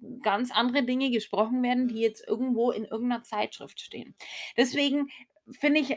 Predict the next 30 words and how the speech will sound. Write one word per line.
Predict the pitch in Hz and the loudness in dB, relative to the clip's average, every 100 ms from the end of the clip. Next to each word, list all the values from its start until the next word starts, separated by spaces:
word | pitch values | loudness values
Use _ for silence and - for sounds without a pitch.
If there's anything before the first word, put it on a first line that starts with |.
| - | 2
lässt | 240 254 247 | 4 4 2
diese | 277 247 | 0 0
Frage | 233 214 233 247 | -2 -4 -2 0
auch | 220 | -2
sehr, | 208 254 262 | 0 2 2
sehr | 214 | 0
viel | - 202 | 0 -4
Grund | - 208 208 | -2 -4 -4
für | - - - 285 349 | -8 -20 -2 4 4
Spekulationen | 339 - 240 247 226 190 - - 233 233 226 208 220 - - | 2 2 2 4 2 2 -2 0 4 6 4 2 0 -6 -2
übrig. | 233 220 262 - - - - | -2 0 -2 -2 -16 -16 -4
Ja, | 202 208 | 4 4
und | 233 240 233 _ _ _ - | 4 2 -2 _ _ _ 0
ich | 277 - | 0 2
persönlich | 269 220 254 262 202 180 | 0 0 2 2 0 4
würde | 214 170 - _ | 4 4 -2 _
von | - 196 | -4 -4
dem | 190 | -4
Bild, | 185 277 | -2 -2
das | 285 247 | -4 -8
ich | 247 | -6
mir | 247 247 | -2 0
jetzt | 208 - | -2 -4
geschaffen | 180 165 - 156 | -10 -10 -10 -8
habe, | 135 131 139 | -4 -2 -2
ganz | 196 240 | -4 -4
einfach | - 208 - 160 _ _ | -6 -8 -8 -12 _ _
schon | - - 220 277 - - | -10 -2 0 0 -2 2
irgendwo | 240 285 269 190 | 4 2 -2 -4
sagen, | 170 160 202 247 254 | 0 2 4 2 -2